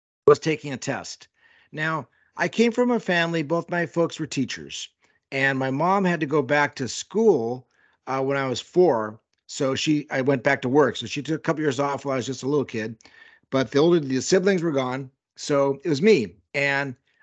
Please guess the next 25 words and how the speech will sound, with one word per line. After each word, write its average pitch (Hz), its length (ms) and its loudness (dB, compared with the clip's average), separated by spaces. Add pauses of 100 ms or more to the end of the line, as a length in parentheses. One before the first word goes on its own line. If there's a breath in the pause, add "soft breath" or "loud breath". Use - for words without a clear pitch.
(160)
I'd 175 200 4
been 208 180 2
reading 147 360 -2
as, 160 240 -10
you 143 60 -6
know, 113 200 -8 (300)
early 160 280 2
on. 120 340 0
So 127 180 -4
they, 131 160 2
they 123 220 2
threw 127 260 0
books 220 300 4
in - 20 -2
my 185 120 0
hand, 185 360 0
they 156 80 0
read 156 220 0
to 147 80 -4
me, 156 160 -2
et 135 100 -4
cetera, 143 320 0
et 123 40 -6
cetera. 127 300 -4
So 117 300 -4